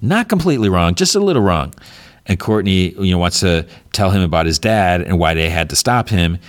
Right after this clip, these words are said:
You know, he can't go his entire life not knowing. And, you know, Courtney says she knows that there's a lot of risk, but once they get through it,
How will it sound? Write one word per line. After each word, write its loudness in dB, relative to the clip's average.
You 0
know, 2
he 2
can't -2
go 0
his 0
entire 0
life 0
not -2
knowing. -2
And, -6
you 2
know, 2
Courtney 0
says 0
she -2
knows 2
that -4
there's 0
a -2
lot 2
of -2
risk, 0
but 0
once 0
they 2
get -4
through 0
it, -2